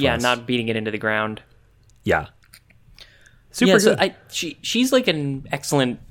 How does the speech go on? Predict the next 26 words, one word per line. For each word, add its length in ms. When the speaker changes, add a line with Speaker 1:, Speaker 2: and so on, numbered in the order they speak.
Speaker 1:
interpretation 800
of 300
a 60
kind 380
of 100
person, 540
and 180
I, 80
Speaker 2:
Mm-hmm. 100
Speaker 1:
I 40
thought 160
that 100
was 120
really 240
good. 300
Like, 160
Speaker 2:
Uh, 280
Speaker 1:
it, 140
it, 100
in 120
the, 180
in 80
the 80
cosmology 720
wherein 540
Mo-, 220